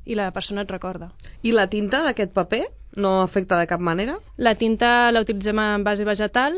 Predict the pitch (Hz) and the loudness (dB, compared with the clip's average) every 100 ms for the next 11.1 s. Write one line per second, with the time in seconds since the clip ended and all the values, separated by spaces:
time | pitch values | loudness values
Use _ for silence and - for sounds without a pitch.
0 | 269 202 190 208 202 220 220 214 208 233 | -4 -6 -4 -4 -2 -4 -4 -6 -4 -2
1 | 233 247 294 220 196 196 202 190 202 196 | 0 0 -2 -2 -2 -2 -4 -8 -10 -10
2 | - 190 196 190 190 196 190 180 180 202 | -12 -10 -6 -4 -4 -4 -4 -6 -6 -6
3 | 196 196 185 208 196 190 185 180 180 180 | -4 -4 -6 -4 -4 -4 -6 -10 -10 -14
4 | - - 180 190 220 151 143 190 180 185 | -12 -4 0 0 2 2 2 0 0 0
5 | 185 196 190 190 190 190 190 196 190 196 | 2 4 4 4 2 4 4 6 4 2
6 | 202 196 165 147 - - 175 - 175 175 | 0 0 -4 -8 -6 0 2 4 4 6
7 | 190 190 190 180 165 165 175 185 180 - | 6 2 2 2 2 0 0 0 -2 -4
8 | 180 175 175 180 190 247 403 - - - | -4 0 0 2 2 2 -2 -10 -14 -2
9 | 220 175 175 165 170 165 139 - - - | 2 4 4 0 0 -2 -4 -8 -20 -20
10 | - - - 233 226 214 - 208 214 208 | -20 -10 0 4 4 2 0 0 0 2
11 | 220 | 2